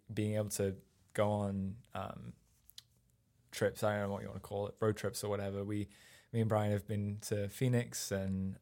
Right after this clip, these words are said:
um, California, Anaheim in California, and, uh, Orlando in Florida, and many, many places along the way. And getting to go out and film, it's, it's nerve-wracking 'cause,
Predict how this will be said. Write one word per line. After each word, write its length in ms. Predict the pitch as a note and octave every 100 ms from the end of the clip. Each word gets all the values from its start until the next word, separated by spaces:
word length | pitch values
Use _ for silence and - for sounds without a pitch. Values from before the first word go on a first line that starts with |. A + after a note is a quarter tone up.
| -
um, 500 | F#2+ F#2 F#2+ F#2 F#2+ - _ _ _ - - - -
California, 420 | G2+ - A#2+ B2
Anaheim 520 | A#2 A#2 A2+ A2 G#2+
in 80 | G2+
California, 760 | G#2 G2 - A2+ A2 A2 G#2+ F#2+
and, 140 | F#2 - - - _ -
uh, 180 | G2 G2
Orlando 420 | G#2+ A2+ A2+ G#2+
in 60 | G#2
Florida, 440 | - G#2+ G#2+ G#2
and 100 | G2+
many, 320 | G#2 G#2 G2+ A2
many 180 | A2+ G#2
places 360 | G#2+ G2+ -
along 220 | G#2 G#2 G2+
the 80 |
way. 340 | G#2 A2 C3 C#3 -
And 220 | A2+ A2
getting 300 | A2 C3 A#2
to 320 | - A2+ G#2+ - - _
go 160 | - A2+
out 320 | G#2+ A#2+ B2+ -
and 360 | G#2+ G#2+ G#2 G2+
film, 520 | - G#2+ A2+ C3 C3+ -
it's, 220 | B2+ -
it's 260 | D#3 C#3 C3+
nerve-wracking 640 | C3 D3 F#3 E3+ F#3 F#3
'cause, 280 | C3 A2+